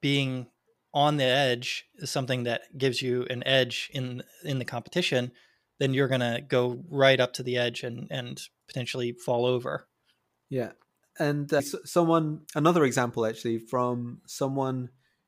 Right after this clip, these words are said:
Speaker 2: who was mentioned in last week's episode is David Baddiel. So David Baddiel is a British comedian, and back in the nineties, he used to have a show. I think it was Fantasy Football League. They would relentlessly make fun of one player called Jason Lee.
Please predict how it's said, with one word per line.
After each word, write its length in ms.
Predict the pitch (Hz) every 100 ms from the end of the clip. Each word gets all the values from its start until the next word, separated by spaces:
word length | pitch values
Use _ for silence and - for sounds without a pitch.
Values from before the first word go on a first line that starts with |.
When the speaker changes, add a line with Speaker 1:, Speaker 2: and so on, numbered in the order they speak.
| _ _ -
Speaker 2:
who 160 | 143 139
was 480 | 139 135 127 -
mentioned 480 | 131 139 151 147 131
in 100 | 123
last 240 | 127 165 175
week's 220 | 170 156
episode 420 | 147 156 151 143
is 160 | 120 -
David 400 | 135 135 127 120
Baddiel. 400 | 117 143 170 156
So 380 | 139 127 - _ _ _ _ _
David 300 | 156 160 156
Baddiel 320 | 131 131 139 127
is 80 |
a 60 | 120
British 400 | 120 147 127 -
comedian, 580 | 139 143 175 185 170 160 _ _ _ _ _
and 360 | 131 131 127 123
back 240 | 156 151
in 80 | 147
the 80 | 131
nineties, 420 | 135 147 143 123
he 80 | 120
used 280 | 123 135 -
to 40 |
have 120 | 117
a 40 | 117
show. 520 | - 151 156 151 147 -
I 80 | 131
think 180 | 185
it 40 | 165
was 180 | 135 -
Fantasy 500 | 143 143 143 - 139
Football 540 | - 160 156 147 143
League. 400 | 143 160 151 147 -
They 200 | 139 151
would 200 | 156 131
relentlessly 640 | 135 139 170 165 - 139
make 260 | 131 139 139
fun 220 | 135 113
of 140 | 107
one 180 | 123 131
player 460 | 127 113 104 104 101 _ _ _ _ _ _ -
called 360 | 127 117 117
Jason 460 | - 123 123 120 113
Lee. 420 | 120 104 101